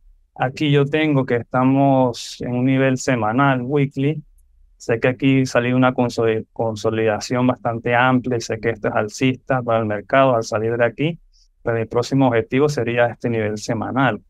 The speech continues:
Eso no quiere decir, pues, que él vaya a seguir subiendo. Aquí debería pararse. Y, pues, ya aquí teniendo eso en mente, tengo este nivel semanal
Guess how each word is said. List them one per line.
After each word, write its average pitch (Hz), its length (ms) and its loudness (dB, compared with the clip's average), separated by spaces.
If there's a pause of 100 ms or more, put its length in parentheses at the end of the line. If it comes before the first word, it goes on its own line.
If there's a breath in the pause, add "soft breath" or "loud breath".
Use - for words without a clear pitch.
(220)
Eso 143 180 -4
no 139 160 4
quiere 139 160 4
decir, 147 320 0
pues, 147 160 0
que 127 160 0
él 120 100 0
vaya 120 500 0
a 101 140 -12 (100)
seguir 113 380 -4
subiendo. 127 520 0
Aquí 123 180 -2
debería 117 360 0
pararse. 113 580 0 (840)
Y, 143 80 -6
pues, 135 300 0 (160)
ya 135 320 2
aquí 160 320 0
teniendo 156 420 2
eso 151 180 0
en 156 80 0
mente, 160 360 0
tengo 127 280 2
este 135 200 -2
nivel 113 240 2
semanal 117 640 -2